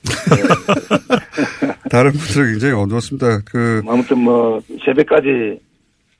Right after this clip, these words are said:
Speaker 1: 어, 정말 가슴 조이게 했다고 국민들이 죄송합니다.
Speaker 2: 이정미 대표는 거의 통곡을 하시던데.
Speaker 1: 네.
Speaker 2: 예.
Speaker 1: <laughs> 네네.
Speaker 2: 자, 어,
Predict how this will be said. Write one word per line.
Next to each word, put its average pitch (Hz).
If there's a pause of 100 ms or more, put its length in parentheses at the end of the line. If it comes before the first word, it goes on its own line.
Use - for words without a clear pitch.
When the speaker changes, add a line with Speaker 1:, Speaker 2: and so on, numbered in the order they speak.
(380)
Speaker 1:
어, 101
정말 117
가슴 143
조이게 107
했다고 - (460)
국민들이 117
죄송합니다. 90 (120)
Speaker 2:
이정미 147
대표는 131
거의 127
통곡을 156
하시던데. 117 (580)
Speaker 1:
네. 95 (480)
Speaker 2:
예. 90 (460)
Speaker 1:
<laughs> -
네네. 90 (120)
Speaker 2:
자, 120
어, 123